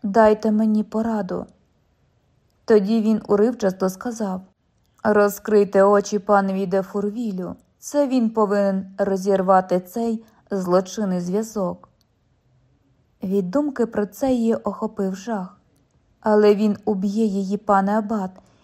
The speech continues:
і я буду доносчицею". От тільки не це ні за що.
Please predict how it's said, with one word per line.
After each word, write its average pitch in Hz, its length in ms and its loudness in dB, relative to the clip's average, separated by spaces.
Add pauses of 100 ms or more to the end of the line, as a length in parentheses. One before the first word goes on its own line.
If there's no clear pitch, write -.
(120)
і 220 180 2
я 214 180 6
буду 202 340 2
доносчицею". 196 1080 -4 (840)
От 196 280 -4
тільки 220 460 0
не 214 140 2
це 220 360 0
ні 208 180 0
за 202 360 -2
що. - 340 -8